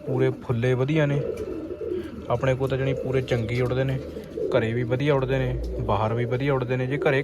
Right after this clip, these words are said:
ਘੱਟ ਵੀ ਉੱਡਣਗੇ ਤਾਂ ਬਾਹਰ ਜਾ ਕੇ ਵੀਰੇ ਭਰੋਸਾ ਹੀ ਹੈ ਇਹਨਾਂ 'ਤੇ, ਤਾਂ ਵਧੀਆ ਵਧੀਆ ਉੱਡਦੇ ਨੇ ਇਹ। ਆਪਣੇ ਕੋਲ ਇਹਨਾਂ ਨਾਲ ਦੇ ਬਾਜ਼ੀਆਂ ਜਿੱਤੇ ਵੀ ਨੇ ਵੀਰੇ, ਆਪਾਂ ਛੱਡੇ ਵੀ ਨੇ। ਆਹ ਕਬੂਤਰੀ ਆ ਵੀਰੇ,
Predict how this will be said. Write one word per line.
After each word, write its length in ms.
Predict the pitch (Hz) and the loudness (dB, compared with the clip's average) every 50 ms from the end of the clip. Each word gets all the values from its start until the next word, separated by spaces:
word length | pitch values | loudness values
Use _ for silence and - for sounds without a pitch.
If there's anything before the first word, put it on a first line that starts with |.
| - - | 4 2
ਘੱਟ 160 | - 160 - | 2 2 2
ਵੀ 120 | 131 139 139 | 0 2 2
ਉੱਡਣਗੇ 300 | 143 156 160 165 160 160 | 2 2 2 2 0 2
ਤਾਂ 140 | 160 147 | 0 0
ਬਾਹਰ 280 | 143 127 123 131 131 135 | 2 2 2 2 2 2
ਜਾ 140 | 135 139 139 | 2 0 2
ਕੇ 100 | - - | 2 0
ਵੀਰੇ 200 | - 147 151 151 | 0 2 0 0
ਭਰੋਸਾ 420 | 156 170 151 131 110 - - 123 | 0 0 0 0 -2 0 0 0
ਹੀ 60 | 117 | 0
ਹੈ 60 | 110 107 | 0 0
ਇਹਨਾਂ 180 | 107 120 131 | 0 -2 -2
'ਤੇ, 100 | 127 131 | -4 -2
ਤਾਂ 200 | 123 131 135 143 - - - - - - - - - - - - | -2 -2 -2 -2 -4 -8 -12 -14 -14 -16 -16 -16 -14 -14 -10 -4
ਵਧੀਆ 280 | 120 131 139 160 160 147 | -2 2 4 4 4 6
ਵਧੀਆ 260 | 147 139 151 147 135 | 4 4 4 4 4
ਉੱਡਦੇ 240 | 117 101 98 107 110 | 4 4 2 0 0
ਨੇ 220 | 117 120 131 143 | 0 0 0 0
ਇਹ। 60 | 143 147 - - - - - - - - - - - - - - - - - - - - - | -2 -4 -8 -14 -16 -16 -16 -16 -16 -16 -16 -16 -16 -14 -14 -12 -12 -12 -10 -10 -8 -2 0
ਆਪਣੇ 260 | 123 113 120 123 123 123 | 0 2 2 2 0 2
ਕੋਲ 140 | 131 127 | 2 2
ਇਹਨਾਂ 160 | 131 139 147 143 | 2 2 2 2
ਨਾਲ 200 | 139 127 127 127 | 4 4 2 4
ਦੇ 80 | 127 131 | 2 4
ਬਾਜ਼ੀਆਂ 300 | 127 123 120 127 127 117 | 4 4 4 4 2 0
ਜਿੱਤੇ 320 | - 101 107 - 117 117 | 2 2 2 2 2 0
ਵੀ 100 | 120 123 | 2 0
ਨੇ 100 | 127 127 | 0 0
ਵੀਰੇ, 180 | 127 131 135 147 | 0 0 -2 -2
ਆਪਾਂ 180 | 143 - 143 131 | 0 2 0 0
ਛੱਡੇ 320 | - 123 104 - 107 107 | 2 0 -2 0 0 -2
ਵੀ 120 | 107 117 127 | 0 0 0
ਨੇ। 100 | 131 139 - - - - - - - - 480 440 415 - - - 392 370 349 330 330 311 - - - - 415 349 - - - - - - - - - - - - - - - - - - - | 0 0 -2 -4 -6 -8 -8 -10 -10 -8 -6 -6 -6 -6 -4 -4 -2 -2 -2 -4 -4 -8 -10 -12 -10 -10 -10 -10 -10 -10 -12 -8 -6 -6 -4 -4 -4 -4 -4 -6 -6 -8 -12 -10 -10 -8 -6
ਆਹ 120 | 113 120 127 | -4 -4 -2
ਕਬੂਤਰੀ 420 | 120 120 120 127 127 143 127 117 113 | -2 -4 -4 -4 -4 -4 -4 -2 -2
ਆ 60 | 107 | -2
ਵੀਰੇ, 200 | 101 110 127 | -2 -2 -2